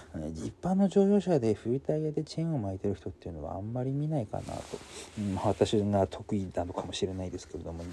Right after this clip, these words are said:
実は結構いるのかもしれないですけどね。うん。かといっていらないかって言われるとそうではない。やっぱりその雪の質っていう問題があったりとか、その踏み固められているのか、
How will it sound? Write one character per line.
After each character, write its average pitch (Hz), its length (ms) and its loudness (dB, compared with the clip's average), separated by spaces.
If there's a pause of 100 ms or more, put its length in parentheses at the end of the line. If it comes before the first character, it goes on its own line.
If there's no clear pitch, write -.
(100)
実 92 300 -6
は 85 100 0
結 107 260 -4
構 - 120 -4
い 92 80 -2
る 95 80 -2
の 95 100 -4
か - 100 -10
も - 80 -12
し - 120 -14
れ 82 100 -10
な 82 80 -10
い 80 60 -12
で - 100 -12
す - 120 -12
け - 60 -10
ど 117 140 -10
ね。 170 100 -6 (1040)
う 120 40 2
ん。 101 280 -2 (880)
か 254 120 8
と 277 80 6
い 214 40 10
っ - 40 2
て - 120 -2
い 135 60 8
ら 170 120 6
な 269 80 6
い 294 60 4
か 285 140 4
っ - 20 4
て - 100 -2
言 190 80 10
わ 175 80 12
れ 165 40 8
る 165 60 6
と 165 100 2
そ 185 180 4
う 175 40 8
で 165 60 8
は 113 80 8
な 113 140 0
い。 - 20 4
や 104 60 2
っ - 40 -2
ぱ 160 120 6
り 135 40 4
そ - 100 -2
の 101 80 0
雪 107 280 4
の 214 80 6
質 - 240 2
っ - 20 4
て - 160 4
い 202 40 8
う 190 40 6
問 196 200 2
題 185 180 6
が 185 120 6
あ 185 40 6
っ - 20 -4
た - 160 0
り - 80 2
と - 140 -10
か、 92 460 4
そ 98 100 -4
の 92 240 0
踏 143 160 -4
み 160 140 2
固 170 340 0
め 170 140 4
ら 180 120 8
れ 170 120 8
て - 140 -2
い 101 140 2
る 113 120 4
の 95 100 -2
か、 90 320 0